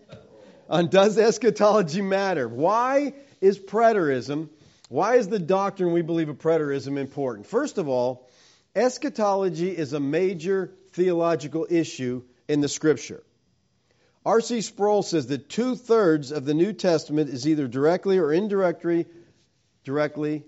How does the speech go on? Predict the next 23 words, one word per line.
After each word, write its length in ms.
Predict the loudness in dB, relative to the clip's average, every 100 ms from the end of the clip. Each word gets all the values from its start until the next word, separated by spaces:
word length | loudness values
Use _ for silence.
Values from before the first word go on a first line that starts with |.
| _ _ -4
eschatological. 960 | -4 0 0 0 0 0 -2 -14 -18 -18 _ _ _ _ _ -4
Other 220 | -2 2
experts 400 | 0 0 -4 -4
say 160 | 0 0
twenty-five 480 | 0 -2 -2 0 -2
to 80 | -2
thirty 260 | -4 -2
percent 320 | -4 -6 -2
of 60 | -2
the 80 | 0
whole 180 | -2 -2
Bible 600 | 0 0 0 -4 -6 -10
is 180 | -8 -4
eschatological. 1080 | -4 -6 -6 -6 -4 -6 -8 -12 -16 -12
James 440 | -2 0 2 0 -2
Montgomery 480 | -4 -2 0 0 0
Boyce 520 | 0 2 2 -2 -14 _ _ -6
writes 320 | -2 -2 -2
this, 440 | -4 -4 -4 -12 -20 _ _ _ _ -2
"In 100 | 0
the 100 | 2
New 160 | 0
Testament, 640 | 0 0 0 -4 -6 -6